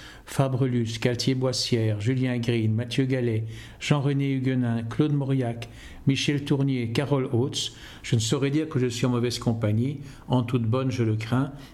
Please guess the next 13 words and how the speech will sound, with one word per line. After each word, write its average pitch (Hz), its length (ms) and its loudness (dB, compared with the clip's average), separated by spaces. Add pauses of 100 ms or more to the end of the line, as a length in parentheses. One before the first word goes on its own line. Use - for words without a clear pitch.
(120)
ajouter 131 760 0
un 120 140 2
journal 120 580 0
à 110 60 -2
ces - 180 2
journaux. 110 420 0 (880)
Mais 131 60 6
lorsqu'on 240 380 2
voit 190 120 2
la 147 120 0
liste 127 400 0
qu'il 113 180 2
donne, 110 340 0